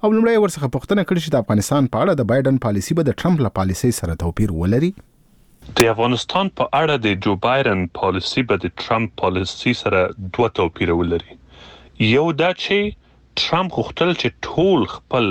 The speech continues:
Speaker 2: سرتیري د افغانستان څخه وباسي، خو جو بایدن وا-، غواړي چې په افغانستان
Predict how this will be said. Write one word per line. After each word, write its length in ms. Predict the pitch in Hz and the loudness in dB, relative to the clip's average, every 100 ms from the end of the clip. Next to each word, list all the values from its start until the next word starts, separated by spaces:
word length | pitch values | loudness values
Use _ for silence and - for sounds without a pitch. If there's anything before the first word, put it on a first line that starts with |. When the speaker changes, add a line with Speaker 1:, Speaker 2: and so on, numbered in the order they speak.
| 87 | -2
Speaker 2:
سرتیري 420 | - 95 - 110 95 | -2 -4 -2 -2 0
د 40 | 87 | 0
افغانستان 420 | 87 85 - 87 - | 0 -2 -2 -4 -2
څخه 180 | 90 | 0
وباسي، 360 | 87 90 87 131 156 - - - - | 2 0 0 -2 -4 -8 -20 -8 0
خو 160 | - - - - - 107 | 2 0 -4 -20 -8 -2
جو 100 | 104 135 | 0 0
بایدن 340 | 147 151 139 | 0 0 2
وا-، 180 | 127 139 | 2 2
غواړي 320 | 110 123 147 139 | 2 2 2 0
چې 160 | 127 - | -4 -2
په 80 | 95 | -2
افغانستان 500 | 92 92 - 131 | 0 -4 -2 -2